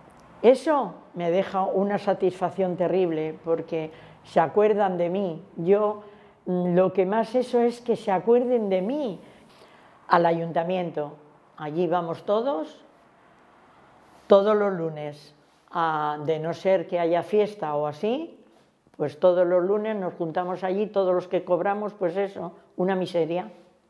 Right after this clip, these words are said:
Tengo viudez, cuatrocientos euros. Con cuatrocientos euros, ¿tú crees que se puede mantener este edificio, se puede comer y se puede,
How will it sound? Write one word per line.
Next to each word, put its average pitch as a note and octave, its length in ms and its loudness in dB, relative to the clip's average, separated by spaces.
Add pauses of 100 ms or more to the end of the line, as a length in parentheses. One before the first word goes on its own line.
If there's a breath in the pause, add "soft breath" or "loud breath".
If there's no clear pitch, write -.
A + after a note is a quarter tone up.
(560)
Tengo E3+ 320 4
viudez, F#3 500 0
cuatrocientos E3+ 720 -4
euros. D#3 380 -2 (2250 loud breath)
Con D#3+ 220 2
cuatrocientos G#3 800 -2
euros, F#3 480 2
¿tú F3+ 140 -2
crees F3+ 280 -2
que F3 100 -4
se E3+ 160 -4
puede F3 320 0
mantener E3 680 -2 (280 loud breath)
este F3 340 0
edificio, E3 760 0 (280 loud breath)
se E3 240 0
puede F#3 420 2
comer E3+ 640 0 (300)
y E3+ 100 0
se D#3+ 220 0
puede, E3 580 0